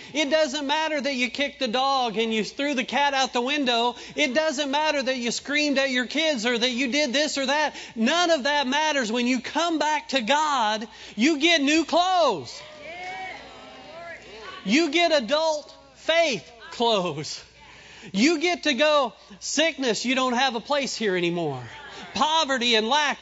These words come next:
you have no place here anymore. I got my adult faith clothes on."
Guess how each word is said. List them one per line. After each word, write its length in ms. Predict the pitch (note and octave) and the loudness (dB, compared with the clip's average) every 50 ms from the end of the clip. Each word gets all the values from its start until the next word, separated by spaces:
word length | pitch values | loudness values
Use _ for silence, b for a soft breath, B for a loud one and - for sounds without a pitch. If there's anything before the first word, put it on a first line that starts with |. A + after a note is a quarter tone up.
| B B B | B B B
you 160 | G#3+ C4+ D#4+ | 0 2 2
have 220 | C4 C4 D#4 D4+ B3+ | 2 2 2 2 0
no 220 | C4 D4 D4+ D4+ | 0 0 0 -2
place 440 | - - - D#4 D#4+ E4 D4+ - - | -2 -2 -2 0 0 0 0 -4 -4
here 200 | - C#4 C4 A#3 | -2 0 0 2
anymore. 520 | A#3 A3+ A3+ A3 A3 B3 A#3 G#3 G3+ - B B B B | 2 2 0 0 2 2 2 2 0 -2 B B B B
I 140 | B3+ A#3 A3+ - - | -2 -2 -2 -2 0
got 160 | - D#4 C#4 | 0 0 0
my 280 | C4+ C4 - - D#4+ D4+ | -2 -4 -2 -2 0 0
adult 460 | C#4 C4+ G#3+ A#3+ C4+ C#4+ C#4 A#3+ - | 0 0 0 2 2 2 0 -2 0
faith 280 | D4+ D4+ D4+ D4 B3+ - | 0 0 0 0 -2 0
clothes 340 | F#4 C4 A3+ G#3+ G#3 E3+ | 0 2 2 2 0 0
on." 280 | G#3 F#3+ E3+ E3 D#3 C#3 | -2 -2 -2 -4 -8 -10